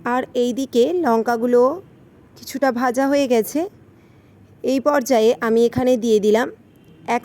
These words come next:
চামচ পরিমাণ লবণ। এখানে আমি প্রথমে এক চামচ লবণটা দিলাম এই কারণে,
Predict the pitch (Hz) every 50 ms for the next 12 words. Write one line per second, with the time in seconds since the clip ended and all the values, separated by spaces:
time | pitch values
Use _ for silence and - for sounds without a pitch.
0 | - 277 262 254 262 269 254 - - 240 214 214 208 220 247 294 370 330 302 -
1 | - 226 220 208 202 196 240 302 381 392 - - - - - _ - - _ _
2 | _ - _ _ _ _ - 262 262 - 302 285 285 294 277 262 240 254 277 302
3 | - 262 247 - 254 247 254 247 240 233 - - 254 240 247 262 240 254 262 233
4 | 240 254 254 262 262 226 262 254 233 226 254 285 427 - - 247 247 247 240 269
5 | 233 214 214 208 240